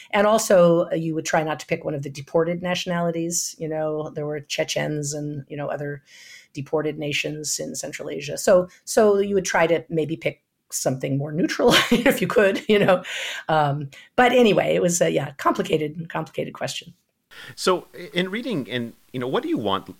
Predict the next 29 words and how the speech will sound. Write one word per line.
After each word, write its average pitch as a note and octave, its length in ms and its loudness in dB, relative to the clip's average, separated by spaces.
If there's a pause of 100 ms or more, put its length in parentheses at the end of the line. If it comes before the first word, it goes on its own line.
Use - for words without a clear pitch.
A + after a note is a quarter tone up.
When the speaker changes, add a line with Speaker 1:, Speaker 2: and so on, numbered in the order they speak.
Speaker 2:
readers F#2+ 540 -2
or, D#2+ 200 -4
or E2 200 -6
listeners D#2+ 560 -8
to F#2 100 -16
this D#2 200 -12
interview D#2+ 640 -10
kind E2+ 180 -8
of D#2 100 -14
take - 300 -8
away D2+ 540 -6 (300)
in D#2+ 200 -8
reading D#2+ 380 -10
your C#2+ 160 -10
book D2 380 -12
and D2 140 -10
the D2+ 60 -10
story D2+ 420 -8
that - 180 -14
you're D2+ 120 -12
telling C#2+ 360 -12
about C#2+ 280 -10
interethnic D2 720 -12
marriage? C#2 580 -12 (360)
Speaker 1:
Yeah, A#3+ 580 2 (240)
good, C4+ 320 -2
good B3+ 200 0
question. F#3 600 0
Um, F#3+ 440 2